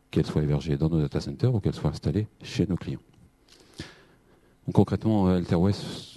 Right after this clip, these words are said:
j'ai repris là une étude Marques, euh, de, de fin deux mille onze de mémoire qui, euh, présentait un positionnement, euh, une cartographie des différents intervenants de, de l'écosystème cloud aujourd'hui.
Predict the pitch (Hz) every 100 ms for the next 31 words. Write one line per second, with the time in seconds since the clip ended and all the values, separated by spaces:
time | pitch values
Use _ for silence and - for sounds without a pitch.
0 | - - - 87 87 87 - 92 90 87
1 | 92 90 95 101 95 - - 82 82 82
2 | 82 85 107 92 87 87 92 87 85 87
3 | 101 - - 82 80 - - - - 87
4 | 82 87 85 82 85 82 - 85 85 87
5 | 82 78 78 76 - - - - 82 90
6 | 92 85 - 85 80 82 - 80 85 80
7 | 92 80 82 85 80 80 80 80 85 82
8 | - - 92 85 82 - 87 85 87 95
9 | 107 170